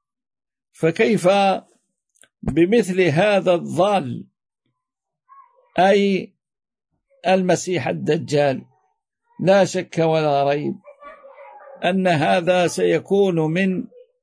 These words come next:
فتنته، وأن هؤلاء سيكونون من جنوده.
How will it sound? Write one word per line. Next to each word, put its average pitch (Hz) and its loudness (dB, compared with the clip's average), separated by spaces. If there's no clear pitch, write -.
فتنته، 160 -2
وأن 180 0
هؤلاء 180 0
سيكونون 170 0
من 226 0
جنوده. 160 -2